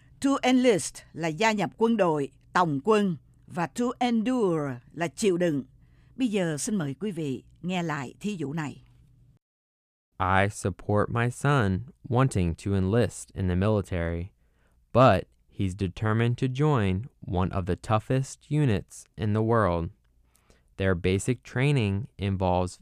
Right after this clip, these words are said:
Speaker 2: physical, mental, and emotional challenges that are nearly impossible to endure.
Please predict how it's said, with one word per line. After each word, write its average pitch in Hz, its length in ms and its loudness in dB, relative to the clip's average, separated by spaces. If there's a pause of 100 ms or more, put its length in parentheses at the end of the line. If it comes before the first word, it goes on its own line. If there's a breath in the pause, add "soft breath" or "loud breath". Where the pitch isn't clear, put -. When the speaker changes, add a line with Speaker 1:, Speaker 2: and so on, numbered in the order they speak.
Speaker 2:
physical, 135 600 0 (500)
mental, 113 540 0 (300)
and 127 180 0
emotional 135 640 2
challenges 90 760 -2 (380)
that 104 160 0
are 107 160 2
nearly 120 560 2
impossible 117 1000 0
to 110 160 -2
endure. 107 640 0